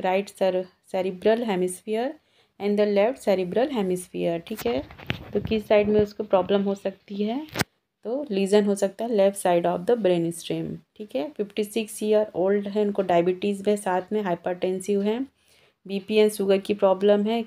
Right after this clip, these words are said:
क्या हो रहा है इनको? Weakness of the left side of his face में वीकनेस उनको फील हो रहा है, along with the weakness of the right arm and leg में। लेफ्ट side of face में प्रॉब्लम हो रही है, उनको वीकनेस फील हो रहा है and the right side of the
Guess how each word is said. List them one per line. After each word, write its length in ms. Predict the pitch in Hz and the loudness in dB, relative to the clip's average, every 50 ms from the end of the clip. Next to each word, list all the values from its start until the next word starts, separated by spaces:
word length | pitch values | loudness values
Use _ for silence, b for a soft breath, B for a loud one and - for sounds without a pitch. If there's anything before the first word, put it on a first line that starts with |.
| _ | _
क्या 160 | - 208 202 202 | -4 -2 0 0
हो 120 | 208 214 | 2 2
रहा 100 | 214 214 | 2 0
है 60 | 208 | 0
इनको? 260 | 208 - 233 247 262 254 - | 0 0 0 0 0 -2 -4
Weakness 380 | 202 196 - - 208 214 214 - 208 196 | -8 -8 0 2 2 2 4 6 4 4
of 120 | 196 196 214 | 4 4 2
the 60 | 214 208 | 4 4
left 500 | 202 190 190 196 196 - - 247 262 294 349 349 - _ _ _ _ _ _ _ _ _ | 4 4 4 4 2 -2 -2 -2 0 0 -2 -4 -8 _ _ _ _ _ _ _ _ _
side 340 | - 202 196 196 208 208 208 202 202 | 2 4 4 4 4 6 6 6 6
of 180 | 202 202 - | 4 2 -2
his 180 | 208 202 202 - - | -4 -4 -4 -2 2
face 260 | 208 208 214 208 - 220 | 4 4 4 2 2 0
में 220 | 220 247 302 339 - _ _ _ _ _ _ _ _ _ _ _ _ _ _ - | 2 2 2 -2 -4 _ _ _ _ _ _ _ _ _ _ _ _ _ _ -8
वीकनेस 400 | 175 208 208 - 208 214 220 214 | -6 -6 -2 4 4 4 4 6
उनको 220 | 220 214 208 220 208 | 2 2 2 2 0
फील 220 | 214 220 220 214 220 | 2 2 2 2 4
हो 80 | 220 | 4
रहा 100 | 233 226 | 6 6
है, 80 | 226 214 | 6 6
along 260 | 202 190 190 202 208 202 | 4 4 4 2 2 2
with 120 | 214 208 202 | 0 0 2
the 80 | 208 208 | 2 2
weakness 420 | 185 185 190 - 208 208 208 202 214 202 | 2 0 -4 0 4 4 4 4 4 0
of 80 | 196 196 214 | 0 2 2
the 100 | 240 277 302 277 - | 2 2 0 0 0
right 400 | 185 185 185 202 226 233 - - 196 | 2 4 4 4 2 2 0 0 0
arm 200 | 190 196 196 196 202 | 2 0 2 2 2
and 120 | 208 202 190 175 | 2 2 2 2
leg 180 | 165 160 160 | 2 2 2
में। 180 | 160 160 156 - - 185 | -2 -6 -6 -6 0 4
लेफ्ट 220 | 190 202 208 208 | 6 6 6 4
side 280 | - 226 208 208 208 208 208 | 2 4 4 6 6 4 4
of 60 | 208 - - - | 2 0 -4 -2
face 260 | 185 196 208 202 - | -2 -2 -2 0 -2
में 100 | 214 214 | -2 0
प्रॉब्लम 420 | - 208 202 202 202 214 214 214 214 | 4 2 2 4 4 2 2 2 2
हो 100 | 220 214 | 0 0
रही 140 | 220 226 | 0 0
है, 80 | 233 226 | 0 -2
उनको 200 | 220 214 - 208 | -2 0 -2 0
वीकनेस 400 | 202 202 196 202 214 214 214 - | 0 0 0 0 0 0 0 -2
फील 140 | 226 214 220 | -4 -2 0
हो 100 | 220 220 | 0 0
रहा 140 | 226 233 247 | 0 -2 -2
है 160 | 277 330 339 _ b b b b b b b b - | -2 -6 -8 _ b b b b b b b b -4
and 160 | 202 202 202 | -4 2 4
the 80 | 196 196 | 4 6
right 240 | 196 190 208 208 208 | 6 4 4 2 0
side 260 | - 220 220 220 208 214 208 | 0 0 2 4 4 4 4
of 120 | 208 208 220 | 4 4 2
the 80 | 247 | 2